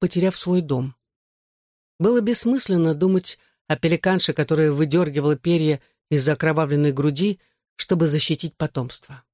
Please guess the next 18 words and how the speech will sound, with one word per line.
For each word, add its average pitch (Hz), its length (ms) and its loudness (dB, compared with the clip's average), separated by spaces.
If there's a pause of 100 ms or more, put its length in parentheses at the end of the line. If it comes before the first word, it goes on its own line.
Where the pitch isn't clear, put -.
(640)
Моему 147 260 0
птенчику, - 680 -4 (420)
моей 147 200 2
драгоценной 156 680 2
дочурке 151 500 -2
нужна 147 300 0
была 147 220 0
помощь, 190 440 -2 (520)
и 185 60 2
в 180 60 -4
хаосе 233 420 2
этой 202 180 0
семьи 214 360 2
требовалось 185 560 0
навести 175 520 0 (380)
какое-то 180 640 -2 (100)
подобие 147 480 0
порядка. 131 580 -8